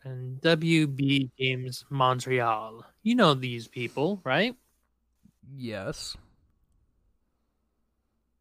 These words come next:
Speaker 1: On International Batman Day, they, uh,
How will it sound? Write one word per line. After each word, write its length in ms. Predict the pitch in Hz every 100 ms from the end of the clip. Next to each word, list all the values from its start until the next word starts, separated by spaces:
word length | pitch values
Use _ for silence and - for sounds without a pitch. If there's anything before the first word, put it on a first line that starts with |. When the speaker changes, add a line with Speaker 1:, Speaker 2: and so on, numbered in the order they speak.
| _ _ _ _ _ _ _ -
Speaker 1:
On 420 | 143 135 135 135 _
International 800 | 196 190 202 180 156 143 - 139
Batman 720 | 131 139 131 117 120 120 120
Day, 480 | 120 113 110 147 190 - - - - - - _ _ _ _ _ _ _ -
they, 140 | 127
uh, 300 | 123 117 113